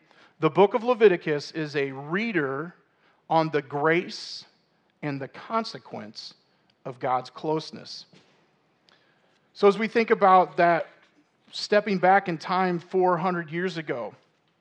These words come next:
and we think about God's chosen people and how God has continued to be patient with them. Eric talked to you about how Moses was hid in the cleft of the rock and God's grace, or God's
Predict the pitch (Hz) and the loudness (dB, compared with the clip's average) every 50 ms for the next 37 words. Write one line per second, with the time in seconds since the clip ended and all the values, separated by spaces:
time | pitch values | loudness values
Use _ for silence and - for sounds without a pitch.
0 | _ _ _ _ _ _ _ - _ - _ _ _ _ _ _ _ _ _ _ | _ _ _ _ _ _ _ -20 _ -20 _ _ _ _ _ _ _ _ _ _
1 | _ _ _ _ _ _ _ _ _ _ _ _ - 165 156 156 156 160 170 160 | _ _ _ _ _ _ _ _ _ _ _ _ -4 -2 -2 0 -2 -4 -8 -4
2 | - 202 196 202 202 185 151 165 156 156 143 135 - - - - _ _ _ _ | 0 0 0 2 0 0 2 4 4 6 4 4 2 -4 -12 -18 _ _ _ _
3 | _ _ _ _ _ _ _ _ _ - 160 165 185 190 202 202 196 - - - | _ _ _ _ _ _ _ _ _ -2 0 0 2 2 2 0 -2 -4 -10 -12
4 | - - - - 202 202 190 190 185 185 185 170 - - - 160 156 147 - 127 | -12 -10 -2 0 2 2 2 0 -2 -6 -8 -8 -10 -14 -16 -16 -16 -18 -18 -20
5 | 113 117 135 - _ _ _ _ _ _ _ _ - 160 156 143 185 180 - 180 | -20 -20 -20 -20 _ _ _ _ _ _ _ _ -4 -4 0 2 4 4 2 2
6 | 135 - 175 180 190 202 214 214 220 208 175 175 185 175 - - - 175 160 139 | 0 -2 0 0 2 2 2 2 2 0 -2 -6 -6 -8 -8 -8 -8 -8 -8 -8
7 | - - - 202 202 208 208 208 202 185 - - 180 143 143 127 117 - - - | -10 -8 -4 -2 -2 -2 -4 -6 -8 -10 -12 -14 -14 -14 -16 -18 -18 -20 -20 -18
8 | - 185 202 202 - - - 190 - 190 185 185 - 196 190 185 185 185 - - | -14 -12 -12 -10 -10 -12 -12 -12 -10 -10 -12 -10 -6 -4 -4 -4 -4 -6 -8 -12
9 | _ _ _ _ - _ _ _ _ - 170 175 185 180 185 - - 165 156 170 | _ _ _ _ -20 _ _ _ _ 2 4 4 4 4 0 -2 0 0 2 2
10 | - - 180 175 170 160 147 156 151 151 147 - - - 156 143 139 131 131 139 | 0 -2 -6 -8 -8 -2 0 2 2 4 2 0 0 0 0 2 2 0 -2 -6
11 | 135 143 147 156 165 165 156 175 175 175 165 - - - - _ _ - 143 143 | -4 -2 -2 -2 -2 -4 -4 -6 -6 -6 -6 -10 -14 -18 -20 _ _ -6 -6 -6
12 | - - - 156 165 175 175 175 165 156 151 147 - - 156 151 156 156 - 160 | -6 -8 -6 -4 -2 -2 -2 -2 -4 -4 -6 -8 -8 -4 -2 -2 -2 -2 -6 -12
13 | 143 143 135 143 139 147 151 160 - 160 127 143 139 127 127 120 - - - 131 | -14 -12 -8 -4 0 0 0 0 -2 -6 -10 -10 -10 -10 -10 -14 -16 -16 -14 -8
14 | 135 143 151 160 165 - 170 151 139 135 143 135 131 123 - | -6 -4 -4 -4 -6 -6 -6 -8 -6 -6 -8 -8 -8 -10 -14